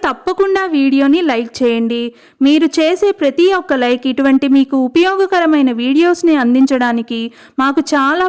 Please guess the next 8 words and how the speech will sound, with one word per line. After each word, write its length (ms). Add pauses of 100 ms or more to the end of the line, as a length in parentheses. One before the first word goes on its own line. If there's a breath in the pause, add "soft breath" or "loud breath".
ప్రోత్సాహకరంగా 920 (100)
ఉంటుంది. 420 (520 soft breath)
ప్రస్తుత 460 (120)
రోజుల్లో 440 (160)
చాలామందికి 760 (140)
మహాదరిద్రం, 840 (400 loud breath)
కటిక 300 (220)
దరిద్రం 420